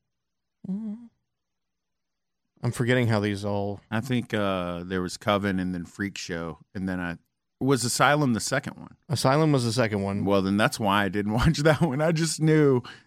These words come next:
Speaker 2: that was gonna be bad, but maybe it wasn't as bad. Obviously, it wasn't as bad as the shit that I saw from Hotel, and then
Speaker 1: Oh, right. I'm forgetting about Hotel.
Speaker 2: I
Speaker 1: Yeah.
Speaker 2: can't, I can never
Speaker 1: Yeah, Freak
Speaker 2: forget
Speaker 1: Show
Speaker 2: it.
Speaker 1: and Hotel were the, were the ones where they, it was just like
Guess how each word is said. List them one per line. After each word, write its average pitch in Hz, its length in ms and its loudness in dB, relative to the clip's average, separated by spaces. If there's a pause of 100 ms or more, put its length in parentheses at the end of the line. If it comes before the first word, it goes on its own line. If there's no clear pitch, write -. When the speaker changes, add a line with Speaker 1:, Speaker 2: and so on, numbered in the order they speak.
Speaker 2:
that 139 80 4
was 123 160 2
gonna 127 160 0
be 117 240 0
bad, 101 480 0
but 104 220 -2
maybe 117 240 4
it 110 40 4
wasn't 107 340 2
as 92 100 -4
bad. 104 280 2 (180)
Obviously, 117 540 2
it - 20 0
wasn't 101 240 -4
as 98 100 -6
bad 104 220 0
as 95 140 -4
the 92 140 -14 (120)
shit 104 260 -4
that 101 100 -2
I 98 80 -2
saw 101 240 -4
from 101 200 -10
Hotel, 104 680 -2
and 95 160 -6
then 98 340 -10 (400)
Speaker 1:
Oh, 160 200 4
right. 123 240 4
I'm 107 100 2
forgetting 110 220 2
about 104 160 2
Hotel. 95 460 -2 (120)
Speaker 2:
I 101 120 0
Speaker 1:
Yeah. 110 60 0
Speaker 2:
can't, 117 440 0
I 101 120 0
can 107 180 0
never 127 120 4
Speaker 1:
Yeah, 123 120 6
Freak 170 260 2
Speaker 2:
forget 87 100 2
Speaker 1:
Show 147 200 6
Speaker 2:
it. 135 40 4
Speaker 1:
and 123 80 2
Hotel 113 520 4
were 107 100 0
the, 101 360 0
were 113 160 -2
the 107 60 0
ones 104 280 0
where 101 140 -4
they, 101 80 -2
it 101 180 -4
was 104 140 -2
just 104 220 -6
like 101 200 -8